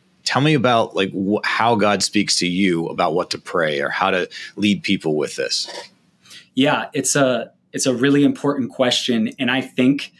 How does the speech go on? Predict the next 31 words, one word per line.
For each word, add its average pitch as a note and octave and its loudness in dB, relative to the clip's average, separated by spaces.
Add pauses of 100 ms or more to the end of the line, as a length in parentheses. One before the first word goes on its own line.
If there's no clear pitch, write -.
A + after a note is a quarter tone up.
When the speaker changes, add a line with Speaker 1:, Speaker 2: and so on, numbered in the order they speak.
(380)
Speaker 2:
you C3+ 6
know, C#3 6
for C3+ 0
me, C3+ 6
anytime C3+ 4
I A#2+ 2
pick C3 -2
up C3 0
my B2 0
phone, B2 0
or A#2 2
I C3 0
do C#3 4
a C#3 6
lot B2+ 4
of A#2 0
live A#2 0
streaming, G#2+ 0 (180)
like, C3 2
every C3+ 4
week A#2 0 (300)
during A#2+ 4
the A2 4
week, A#2 2
and A2 2
we A2+ 2
just A#2+ 0
do A#2 2
Bible A2 0
studies, A2+ 2
and G#2+ 0